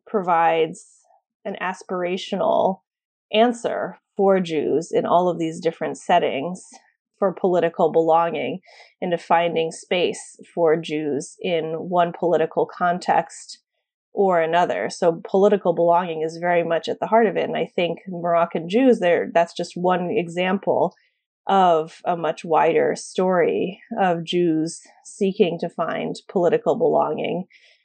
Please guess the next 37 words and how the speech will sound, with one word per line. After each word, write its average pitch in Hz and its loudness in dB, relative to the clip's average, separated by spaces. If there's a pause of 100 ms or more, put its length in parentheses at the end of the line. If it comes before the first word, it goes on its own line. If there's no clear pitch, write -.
(160)
in 202 -2
a 180 0
number 175 4
of 170 2
different 156 -6
contexts, 160 -4
albeit 160 2
this 170 -2
time 151 -4
it's 151 -4
a 160 -6
decolonizing 165 -2 (140)
context. - -4
And 156 -4
that's 156 -6
something 165 -4
that 147 -4
tends 175 -4
to 175 -8
be 165 -2
more 160 0
particular 165 0
to 156 -8
the 160 -2
Middle 160 2
East 156 -6
and 160 -2
North 156 0
Africa 185 2 (540)
than 185 4
it 165 4
is 165 2
to 151 -2
Eastern 143 -4
or 147 -8
Central 156 -4
Europe. 202 4